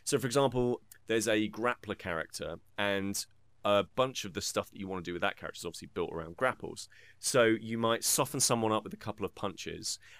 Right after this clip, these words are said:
and then, uh, go into a grapple and then do, like, a finishing move or something like that. So it has this, like, tactical choice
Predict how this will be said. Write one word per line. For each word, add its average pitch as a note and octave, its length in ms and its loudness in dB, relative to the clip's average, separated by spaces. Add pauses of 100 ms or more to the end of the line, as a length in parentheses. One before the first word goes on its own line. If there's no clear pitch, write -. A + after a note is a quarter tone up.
(140)
and G2+ 480 0 (100)
then, G2+ 720 0 (200)
uh, F#2+ 240 0
go A2+ 140 2
into G#2+ 220 0
a G2 40 0
grapple G2 380 -2
and F#2 100 -4
then F#2 120 -6
do, F2 160 -6
like, F2 240 -6
a F#2+ 40 -6
finishing F2 500 -8
move D#2+ 260 -12
or - 100 -16
something - 320 -16
like - 160 -18
that. - 200 -20
So C#3+ 120 0
it - 60 0
has E3+ 180 2
this, F3+ 160 -4
like, - 260 -6
tactical - 680 -6
choice - 640 -4